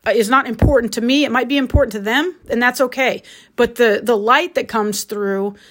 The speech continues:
is one of those truths that is self-evident and pristine. So the point I'm trying to make with this is that the truth itself, which could be construed as God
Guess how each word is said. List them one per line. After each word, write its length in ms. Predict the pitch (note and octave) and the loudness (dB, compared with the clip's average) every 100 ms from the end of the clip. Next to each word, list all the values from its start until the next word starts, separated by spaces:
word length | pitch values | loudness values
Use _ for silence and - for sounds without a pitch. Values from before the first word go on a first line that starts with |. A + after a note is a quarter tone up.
| _ | _
is 200 | B3+ G#3+ | -2 0
one 100 | A#3+ | 2
of 80 | A#3 | 2
those 160 | G#3+ - | 2 0
truths 400 | - F4+ C#4+ - | 2 4 4 2
that 160 | A3+ | 0
is 140 | G#3 G3 | 0 0
self-evident 600 | A#3 G3+ G3+ G3 G3 G3 | -2 -2 -2 -2 -2 -2
and 160 | G#3+ G#3 | -4 -4
pristine. 560 | B3+ - G4 B3 - - _ _ _ _ _ _ _ | -4 -2 0 -2 -6 -16 _ _ _ _ _ _ _
So 200 | - D#4 | -14 -10
the 80 | C4+ | -8
point 280 | G#3 C#4+ D4 | -2 -2 -2
I'm 120 | B3+ | -2
trying 180 | - C#4+ | 0 0
to 60 | A#3+ | 2
make 260 | D4+ F#4+ | 0 0
with 160 | D4+ - | -4 2
this 260 | C4+ B3+ | 2 2
is 280 | - B3+ A3 | 0 -2 0
that 140 | A#3 A#3 | 0 0
the 80 | |
truth 440 | G3+ - F4 G#4 G#4 | -4 0 4 4 4
itself, 760 | A#3+ A#3+ - C4+ C#4+ D4+ D4+ | -2 0 0 4 4 2 0
which 320 | A#3+ B3 G3+ - | -4 -4 -4 -2
could 160 | C4+ | 0
be 140 | C#4 C#4+ | 0 -2
construed 560 | C#4 - - C4+ C4 | -2 -4 -4 0 2
as 480 | A#3+ G#3 A3 A3 F#3 | 2 4 2 2 -2
God 540 | F#3 F3 G3 G3+ D#4 | -10 -4 0 2 2